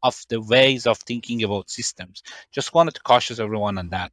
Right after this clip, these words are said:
There are soft system theories, critical system theories, cybernetics, learning system, second order cybernetics, and each of them have their own traditions. Remember, in a complex adaptive system, when the causation is not very clear,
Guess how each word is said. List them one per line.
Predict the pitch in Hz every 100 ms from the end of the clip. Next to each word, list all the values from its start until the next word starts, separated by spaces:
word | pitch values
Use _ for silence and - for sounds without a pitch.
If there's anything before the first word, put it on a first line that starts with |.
| _ _ _
There | 120
are | 110
soft | 104 - 156 -
system | 165 - 156
theories, | 143 147 139 -
critical | 139 - - 135
system | - - 127
theories, | - 127 117 -
cybernetics, | 110 110 123 123 117 - 117 -
learning | 110 113 123 117
system, | - - - 110 - _ _ -
second | - 160 147 131
order | 123 117
cybernetics, | - 113 110 107 104 - - - -
and | 117
each | 151 185
of | 165
them | 147
have | 131 120
their | 110
own | 113 110
traditions. | 107 101 107 - 98 - - -
Remember, | 139 165 190 147 107 -
in | 127
a | 135
complex | 165 175 180 170
adaptive | 147 139 - 135
system, | - 135 - 95 98
when | 110 117
the | 117 110 104 -
causation | 139 135 117 123 165 170 180 160
is | 123
not | 135 131
very | 131 127
clear, | - 117 98 95